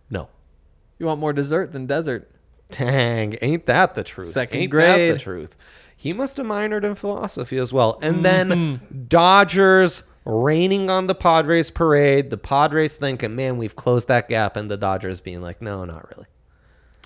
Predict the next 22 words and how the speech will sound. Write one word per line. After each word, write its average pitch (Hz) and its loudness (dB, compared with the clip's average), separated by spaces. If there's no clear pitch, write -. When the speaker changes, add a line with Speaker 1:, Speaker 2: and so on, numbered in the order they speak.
Speaker 1:
It's, - -2
uh, - -10
Speaker 2:
Totally. 190 4
Speaker 1:
what 185 4
Ryan 175 6
and 185 4
I 180 4
have 175 4
found 151 2
betting 143 4
baseball, 131 4
you 120 0
just 107 -2
need 123 -2
to 113 -2
follow 110 2
the 104 -2
narratives. 123 -2
And 110 -8
those 113 0
are 107 0
three 110 -6